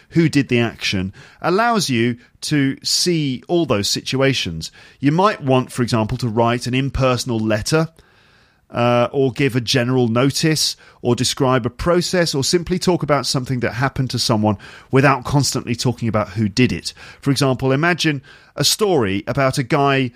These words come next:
who's a victim, like a guy who got kidnapped. And people keep doing things to him throughout the story,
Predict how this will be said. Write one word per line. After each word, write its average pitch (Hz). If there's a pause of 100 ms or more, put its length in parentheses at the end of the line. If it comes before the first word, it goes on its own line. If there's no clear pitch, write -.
(220)
who's 139
a 131
victim, 110
like 123
a 131
guy 139
who 135
got 135
kidnapped. 120 (640)
And 139
people 170
keep 180
doing 196
things 139
to 135
him 127 (520)
throughout 156
the 151
story, 110